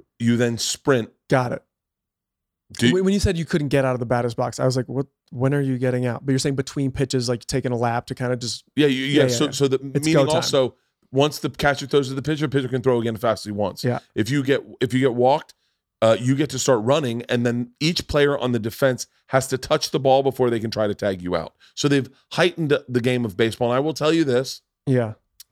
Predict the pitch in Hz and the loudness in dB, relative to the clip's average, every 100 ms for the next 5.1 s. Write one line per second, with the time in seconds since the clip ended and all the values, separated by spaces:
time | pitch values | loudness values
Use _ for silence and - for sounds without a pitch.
0 | _ _ - 143 156 127 104 - 139 139 | _ _ 0 2 2 0 -2 -2 0 0
1 | 139 - 123 - 117 98 65 - 135 127 | -2 0 0 0 -4 -2 -4 -4 0 0
2 | 120 107 - - 117 113 113 104 123 120 | 0 -6 -10 0 2 2 0 2 2 2
3 | - 117 104 - 120 110 110 107 104 107 | 2 0 0 -2 -2 -2 -4 -4 -4 -8
4 | _ _ _ - 113 - 131 127 131 123 | _ _ _ -16 -16 -12 -4 -2 0 -2
5 | - | -6